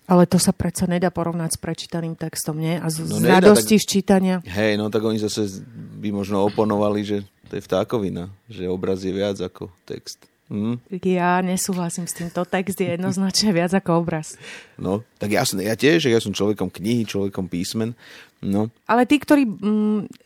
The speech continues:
Speaker 1: Instagram, ne Instagram, tí, ktorí, mm, radi čítajú, budú ďalej čítať.
Speaker 2: No tak dúfajme, že hej. No.
Speaker 1: Som o tom presvedčená.
Speaker 2: Ak by si mala odporučiť nejakého blogera možno,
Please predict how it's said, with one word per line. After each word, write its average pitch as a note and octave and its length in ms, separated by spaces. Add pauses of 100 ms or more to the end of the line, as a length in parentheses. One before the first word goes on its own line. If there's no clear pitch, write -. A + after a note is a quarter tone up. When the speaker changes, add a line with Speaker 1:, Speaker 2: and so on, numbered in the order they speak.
(120)
Speaker 1:
Instagram, G#3+ 480
ne G3+ 160
Instagram, G3+ 400
tí, - 80
ktorí, G#3 320
mm, F#3 480
radi F#3 240
čítajú, G3 640 (300)
budú F#3+ 260
ďalej F3 320
čítať. - 560
Speaker 2:
No C3+ 160
tak C#3+ 160
dúfajme, C3 400
že B2+ 80
hej. C#3 220 (260)
No. G#2+ 300
Speaker 1:
Som F#3 340
o F#3+ 60
tom F3 100
presvedčená. E3+ 720 (160)
Speaker 2:
Ak - 160
by A2 160
si A#2 160
mala A#2 160
odporučiť G2 640
nejakého E2 800
blogera A2 480
možno, C3 480